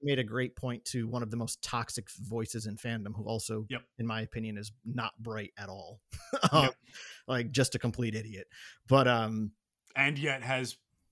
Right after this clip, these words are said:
Speaker 2: possibly the biggest audience in Star Wars,
Speaker 1: Well,
Speaker 2: in Star Wars
Speaker 1: I mean,
Speaker 2: fandom.
Speaker 1: well, I, I look in, I live in America, and look who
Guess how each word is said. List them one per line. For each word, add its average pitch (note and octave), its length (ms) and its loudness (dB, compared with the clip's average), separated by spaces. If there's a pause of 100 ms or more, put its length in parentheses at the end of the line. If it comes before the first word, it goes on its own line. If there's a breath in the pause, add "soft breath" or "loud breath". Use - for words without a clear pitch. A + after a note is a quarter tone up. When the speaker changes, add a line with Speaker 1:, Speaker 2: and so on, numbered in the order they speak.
(320)
Speaker 2:
possibly B2 580 0
the A#2 120 -4
biggest G#2+ 420 -6
audience G#2+ 460 -8
in G#2 80 -10
Star G2+ 300 -10
Wars, B2+ 320 -12
Speaker 1:
Well, D#3+ 200 4
Speaker 2:
in A2+ 100 -6
Star G#2+ 200 -8
Wars G#2 180 -10
Speaker 1:
I - 20 0
mean, C3 180 2
Speaker 2:
fandom. B2 140 -10 (140)
Speaker 1:
well, C3 260 0
I, A2+ 60 -4
I A#2+ 40 0
look C3 200 0
in, B2+ 200 0
I A#2+ 100 0
live B2+ 180 2
in B2+ 60 0
America, B2+ 520 0
and A2+ 140 -2
look A2+ 140 -2
who A#2+ 100 0